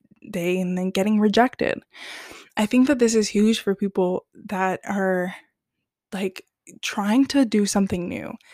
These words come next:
Let's say they're trying to go on social media and be a different kind of person, or, um, as in, like, starting an online business or being a YouTuber or, um,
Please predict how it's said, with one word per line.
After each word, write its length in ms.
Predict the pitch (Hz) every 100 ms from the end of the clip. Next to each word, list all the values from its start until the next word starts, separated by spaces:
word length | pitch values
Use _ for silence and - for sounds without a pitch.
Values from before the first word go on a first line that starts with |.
| - - -
Let's 140 | 202
say 160 | 208 196
they're 140 | 196
trying 500 | 185 - 214 214 220
to 560 | 220 220 214 202 196 196 - - - - _ _ _ 208
go 160 | 226 240
on 140 | 240
social 260 | 233 220 226
media 340 | 214 214 208
and 300 | 202 196 190
be 140 | 208
a 20 | 202
different 280 | 190 -
kind 140 | - 180
of 60 |
person, 580 | - 160 - 69 69 226 247
or, 760 | - 196 185 185 185 180 180 -
um, 640 | - 190 190 - - 220 - _ _ -
as 140 | 208 202
in, 140 | 202
like, 400 | 185 190 - - -
starting 400 | - 214 233 240
an 80 |
online 280 | 262 269 277
business 600 | 214 196 - 175 202 -
or 280 | 208 196 190
being 340 | 202 196 247
a 40 | 277
YouTuber 840 | 185 180 - 175 175 170 175 190
or, 380 | - 202 185 196 - - - - - _ _ _ -
um, 680 | 226 214 208 202 202 202